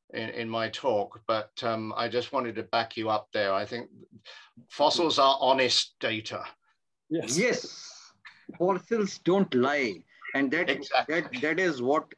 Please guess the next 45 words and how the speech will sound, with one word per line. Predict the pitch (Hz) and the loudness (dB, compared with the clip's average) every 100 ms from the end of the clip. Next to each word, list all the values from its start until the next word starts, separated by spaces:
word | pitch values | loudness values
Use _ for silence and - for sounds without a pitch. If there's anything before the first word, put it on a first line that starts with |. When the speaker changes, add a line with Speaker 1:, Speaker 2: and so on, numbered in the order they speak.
| - | -4
Speaker 3:
A-, | 156 - | -4 -4
A-, | 147 - | -10 -4
Alfred | 151 139 160 | -2 0 -2
Wegener | 131 139 143 160 147 | 0 0 0 -2 0
understood, | 139 160 156 160 | 0 0 0 0
you | 110 107 | 0 -2
know, | 117 127 _ _ _ | -2 -6 _ _ _
and | 143 156 139 - _ | -2 0 -2 -8 _
whatever | - 127 160 185 170 | -2 2 4 2 2
anybody | 151 165 170 175 | 2 2 4 2
said, | 156 156 175 - _ _ _ | 2 -2 -2 -6 _ _ _
this | 123 | 0
is | 175 | 0
fossil, | - 127 - 139 - _ - | 2 -2 0 -2 -2 _ -4
and | 127 113 | -2 0
that | 135 | 0
is | 131 | 0
the | 120 | -4
plate | - 107 | -4 -4
tectonics | - 104 104 - - | -4 -8 -8 -10 -12
theory | 127 | -8
and | 113 | -8
the | 107 | -4
continental | 110 104 104 95 95 | -6 -6 -8 -12 -16
drift | 95 _ - | -18 _ -8
theory. | 143 98 - _ _ _ _ _ _ - | -8 -8 -14 _ _ _ _ _ _ -4
And | 131 | 0
now | 131 160 | 2 2
I | 143 143 | 2 0
think, | 165 156 | -2 -2
uh, | 127 - _ _ - | -8 -8 _ _ -6
uh, | 131 123 120 | -2 0 0
Nigel, | 107 113 135 156 131 | 0 0 0 0 0
I | 139 | -2
think | 135 156 - - - | 0 -4 -4 -16 -4
I'm | 127 131 | -2 -2
so | - | 0
impressed | 156 131 120 135 - | 0 0 -2 -4 -2
that | 120 127 113 | -4 -2 0
now | 123 | 2
we | 135 127 | 2 2
have | 123 107 - | 0 -2 -6
almost | 120 123 131 143 - - | -4 -2 0 0 -2 -2
got, | 123 123 - _ _ | -2 -2 -10 _ _
maybe | 113 135 151 156 | 0 4 4 2